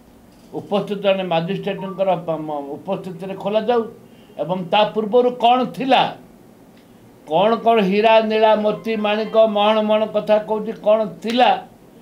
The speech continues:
ତାର ଲିଷ୍ଟ ବି ବାହାର କରାଯାଉ। ଗୋଟେ, ଗୋଟେ ଗ୍ଲାସ, କାଲି ଗୋଟେ ପେପରରେ ପଢ଼ୁଥିଲି, ଗୋଟେ ଗ୍ଲାସରେ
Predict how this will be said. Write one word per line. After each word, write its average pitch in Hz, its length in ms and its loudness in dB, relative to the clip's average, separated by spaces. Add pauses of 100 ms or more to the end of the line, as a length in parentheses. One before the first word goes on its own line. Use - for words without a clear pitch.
(400)
ତାର 269 320 4
ଲିଷ୍ଟ 240 360 -2
ବି 262 120 -4
ବାହାର 208 280 2
କରାଯାଉ। 131 460 -6 (1800)
ଗୋଟେ, 180 560 0 (760)
ଗୋଟେ 196 240 -6
ଗ୍ଲାସ, 170 420 2
କାଲି 185 180 -4
ଗୋଟେ 190 180 -6
ପେପରରେ 175 460 -2
ପଢ଼ୁଥିଲି, 165 480 -8
ଗୋଟେ 170 280 -8
ଗ୍ଲାସରେ 165 680 -2